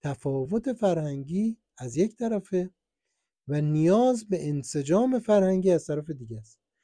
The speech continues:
تفاوت فرهنگی بدون شک و تردید دائماً اتفاق میفته. هر چقدر شهر بزرگتر شه، هر چقدر شهر حتی مدرن‌تر شه و نه لزوماً بزرگتر.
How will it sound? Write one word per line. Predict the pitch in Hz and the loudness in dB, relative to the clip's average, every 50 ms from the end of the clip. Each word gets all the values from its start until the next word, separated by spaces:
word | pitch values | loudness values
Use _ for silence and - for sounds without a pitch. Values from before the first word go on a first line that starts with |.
| _ _ _ _ _ | _ _ _ _ _
تفاوت | - 190 226 226 262 254 262 254 233 254 214 | 4 4 4 6 4 2 2 2 0 -2 -2
فرهنگی | - 214 214 202 208 202 202 190 185 196 196 196 196 - _ _ _ _ - | 2 4 4 4 4 2 0 0 0 0 -2 -2 -4 -6 _ _ _ _ 0
بدون | 185 226 220 262 254 240 214 | 0 2 2 0 0 2 0
شک | 180 - 185 160 - - | 2 2 0 0 0 -2
و | 151 | -8
تردید | 135 - 143 139 139 139 160 190 214 220 - _ _ _ _ _ _ _ _ - | -6 -6 -6 -6 -6 -4 -2 0 0 -2 -4 _ _ _ _ _ _ _ _ 2
دائماً | 151 151 151 151 147 147 151 165 202 | 2 4 4 2 2 0 2 4 4
اتفاق | 233 226 202 208 196 160 - 208 220 226 | 4 4 2 0 -2 0 0 0 2 2
میفته. | 226 214 202 165 - - _ 123 107 107 - _ | 2 2 2 0 -2 -6 _ -14 -14 -14 -16 _
هر | - 156 - | -6 -6 -4
چقدر | - - 175 180 165 - | -4 -2 -2 -2 -2 -2
شهر | - 165 160 170 175 165 | -4 -4 -2 0 0 -2
بزرگتر | 156 156 143 139 127 117 - - 123 117 | -2 -4 -4 -4 -6 -6 -8 -12 -12 -12
شه، | 113 - - 110 107 - _ _ _ _ _ _ - | -14 -14 -14 -14 -14 -14 _ _ _ _ _ _ -2
هر | 156 185 | -2 -2
چقدر | - - 220 220 220 208 | 0 0 -2 -2 -2 -2
شهر | - 214 214 214 202 | 0 0 2 2 4
حتی | 196 202 202 - 226 | 2 2 2 0 0
مدرن‌تر | 220 208 190 170 151 143 151 147 143 139 131 - 170 202 226 | 2 2 2 2 2 0 0 -2 -2 -4 -4 0 0 2 2
شه | 214 - - 190 160 | 0 -2 -4 -4 -4
و | 139 131 131 135 127 | -2 -4 -8 -10 -10
نه | 123 131 151 185 | -10 -6 -4 -2
لزوماً | 220 247 240 220 233 226 208 190 | -2 -2 -2 -2 -2 -2 0 -2
بزرگتر. | 180 165 151 135 139 143 123 113 _ 123 110 | -2 -2 -4 -6 -6 -8 -8 -8 _ -16 -16